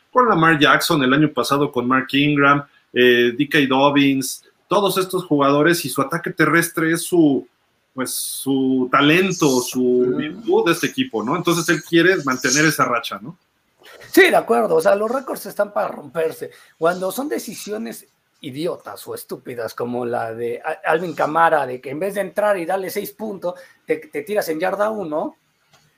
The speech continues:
Speaker 2: pues bueno, ya ahí sí exageras, ¿no?
Speaker 1: No,
Speaker 2: O
Speaker 1: fue
Speaker 2: sea,
Speaker 1: Todd Gurley, ¿no?
Speaker 2: ah, Todd Gur-, no, fue Kamara, ¿no? Porque fue fue, ah, no, sí, Todd Gurley, tienes
Speaker 1: Contra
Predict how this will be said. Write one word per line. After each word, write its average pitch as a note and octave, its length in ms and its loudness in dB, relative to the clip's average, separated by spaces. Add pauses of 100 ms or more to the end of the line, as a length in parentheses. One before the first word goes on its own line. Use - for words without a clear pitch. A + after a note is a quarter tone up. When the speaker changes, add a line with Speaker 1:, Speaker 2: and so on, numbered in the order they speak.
(520)
Speaker 2:
pues D3 180 -14
bueno, C#3 340 -2
ya C#3+ 280 0
ahí D3 200 -4
sí E3+ 220 -6
exageras, C#3+ 800 -2
¿no? C3 140 -6
Speaker 1:
No, F3+ 160 0
Speaker 2:
O E3 60 -2
Speaker 1:
fue F3 80 2
Speaker 2:
sea, C#3+ 60 0
Speaker 1:
Todd F3+ 200 -2
Gurley, E3+ 320 2
¿no? G3 240 -2 (300)
Speaker 2:
ah, F3 220 4
Todd F3+ 200 -6
Gur-, D#3+ 160 0
no, F#3 260 4
fue G3 140 -2
Kamara, A#3 380 2
¿no? G3+ 340 0
Porque F3 200 -10
fue F#3 640 -6 (1200)
fue, F#3 340 0
ah, F#3+ 120 8
no, A#3+ 120 4
sí, B3 160 -2
Todd A#3+ 200 2
Gurley, A#3 400 2
tienes G#3 260 2
Speaker 1:
Contra D3 100 4